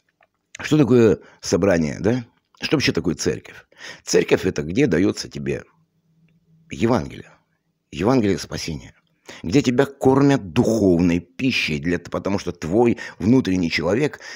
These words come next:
нуждается в духовной пище. <clears throat> Вопрос такой. Смотрите,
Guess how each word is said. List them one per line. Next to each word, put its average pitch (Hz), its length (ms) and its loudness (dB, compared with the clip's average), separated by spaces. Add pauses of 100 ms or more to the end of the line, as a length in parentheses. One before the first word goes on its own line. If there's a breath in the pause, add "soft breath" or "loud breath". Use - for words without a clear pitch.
(160 loud breath)
нуждается 107 1400 0
в 69 160 -14
духовной 113 800 4
пище. - 680 -6 (300)
<clears throat> - 1200 -2
Вопрос 135 540 4
такой. - 400 -10 (2000 soft breath)
Смотрите, 135 600 0